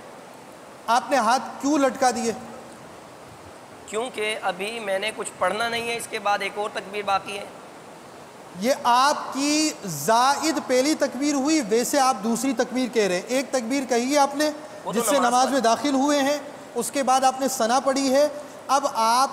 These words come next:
Speaker 1: نے عام نمازوں سے زیادہ تین تکبیریں کہنی ہیں، تو اب آپ نے ایک اور تکبیر کہی۔ بظاہر آپ کی یہ دوسری تکبیر ہے اور زائد آپ کی یہ پہلی تکبیر ہے، اور اس میں آپ نے ہاتھ لٹکا دیے کہ آپ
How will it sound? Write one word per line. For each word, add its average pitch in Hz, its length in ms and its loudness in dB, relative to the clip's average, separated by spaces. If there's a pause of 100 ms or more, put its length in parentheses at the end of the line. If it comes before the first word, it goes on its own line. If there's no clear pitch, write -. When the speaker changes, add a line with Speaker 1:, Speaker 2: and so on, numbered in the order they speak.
Speaker 1:
نے 254 240 0 (120)
عام 269 420 2
نمازوں 240 600 2
سے 294 240 -2
زیادہ 226 680 2
تین 294 160 0
تکبیریں 277 420 -2
کہنی 269 320 -4
ہیں، 277 140 0
تو 302 100 -2
اب 254 200 -2
آپ 233 320 2
نے 247 300 -4 (100)
ایک 254 260 -4
اور 277 180 6
تکبیر 254 460 -2
کہی۔ 247 280 -2 (440)
بظاہر 233 580 2
آپ 240 300 0
کی 277 160 -2
یہ 285 60 0
دوسری 214 460 -2
تکبیر 254 460 -2
ہے 285 180 2 (380)
اور 254 180 4
زائد 247 680 2
آپ 226 240 -2
کی 269 80 -4
یہ 277 140 -2 (100)
پہلی 254 300 2
تکبیر 233 460 -2
ہے، 269 180 0 (280)
اور 247 200 0
اس 277 220 -2
میں 320 220 -2
آپ 247 300 0
نے 285 100 -2
ہاتھ 233 400 2
لٹکا 226 480 0 (100)
دیے 254 360 0
کہ 277 160 -4
آپ 220 240 2